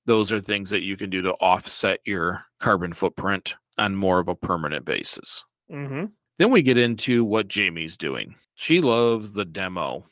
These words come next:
Speaker 1: of a, of anything. She loves the destruction and recreation of any space. And when you start getting into that stuff, you have to be a little more careful. If you're trying to be sustainable,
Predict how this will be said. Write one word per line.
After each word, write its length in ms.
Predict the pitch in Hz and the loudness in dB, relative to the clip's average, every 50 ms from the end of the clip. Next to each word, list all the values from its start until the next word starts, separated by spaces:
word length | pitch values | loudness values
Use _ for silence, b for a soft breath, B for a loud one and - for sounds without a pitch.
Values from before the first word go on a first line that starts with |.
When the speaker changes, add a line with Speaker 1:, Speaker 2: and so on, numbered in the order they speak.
| _ _ | _ _
Speaker 1:
of 160 | 110 104 90 92 | -4 -2 0 -2
a, 20 | |
of 400 | 85 101 113 - - 123 101 98 | -2 -4 -4 -2 0 0 0 0
anything. 580 | 98 92 87 87 - - - 73 - - - - | -2 -2 -2 -4 -6 -4 -6 -8 -8 -8 -12 -16
She 220 | - - 127 120 110 | -12 -6 -4 -2 -2
loves 760 | 113 117 120 123 120 123 117 113 104 101 92 90 92 - - | 0 4 4 4 6 4 4 2 0 -2 -4 -6 -8 -10 -8
the 140 | - 107 101 | -6 -6 -4
destruction 720 | 92 104 104 - - - 127 120 117 117 - - 123 110 | -4 -4 -6 -6 -6 -4 -2 -2 -2 -4 -4 -6 -4 -4
and 200 | 104 104 101 92 | -4 -6 -6 -4
recreation 1000 | 101 113 110 104 - - 107 104 101 95 92 92 95 95 - - 87 67 62 - - _ b b b b - | -4 -4 -6 -6 -8 -8 -6 -4 -4 -2 0 0 0 -2 -2 -4 -6 -6 -8 -12 -18 _ b b b b 0
of 160 | 107 90 92 | 0 2 2
any 180 | 101 92 90 | 2 2 2
space. 560 | 90 - - - 80 71 52 - - - - - _ b b b _ | 2 2 2 2 0 0 0 0 -2 -2 -2 -6 _ b b b _
And 340 | - 117 113 110 107 110 107 | 2 2 4 4 2 2 2
when 140 | 107 110 110 | 0 -2 -2
you 80 | 107 | -2
start 320 | - - 139 139 151 143 135 | -2 2 2 2 2 2 0
getting 260 | 127 123 107 110 104 | 0 0 0 0 0
into 260 | 113 131 151 139 127 | 0 0 0 0 0
that 220 | 113 110 107 104 - | 0 0 -2 -2 -4
stuff, 540 | - - 110 107 104 101 98 - - - _ _ | -6 -4 -4 -2 -2 -4 -6 -8 -16 -20 _ _
you 160 | - 113 110 | -12 -8 -6
have 120 | 113 104 - | -6 -8 -8
to 60 | - | -6
be 60 | - | -4
a 60 | 110 107 | -4 -2
little 180 | 107 101 101 | -2 -4 -4
more 160 | 101 98 95 | -4 -6 -6
careful. 380 | 95 - 151 143 127 - 113 98 | -2 2 2 2 2 2 0 -2
If 40 | 95 | -2
you're 100 | 101 101 | -4 -6
trying 240 | - 127 135 147 139 | -4 -2 -2 -2 0
to 60 | 123 | -2
be 120 | 123 117 | -2 -2
sustainable, 840 | - - 95 - - - - - 170 127 98 92 90 98 104 107 | -4 -4 -6 -6 -4 -2 0 0 0 0 0 -2 -2 -4 -4 -6